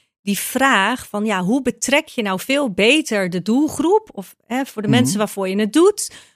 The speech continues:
Speaker 1: hoe betrek je die nu eigenlijk ook in je besluitvormingsproces? Dus daar komt zeker een, eh,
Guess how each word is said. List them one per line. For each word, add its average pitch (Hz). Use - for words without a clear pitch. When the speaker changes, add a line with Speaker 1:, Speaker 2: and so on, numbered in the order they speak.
Speaker 1:
hoe 330
betrek 269
je -
die 254
nu 240
eigenlijk 247
ook 233
in 247
je 220
besluitvormingsproces? 185
Dus 202
daar 262
komt 247
zeker 247
een, 202
eh, 185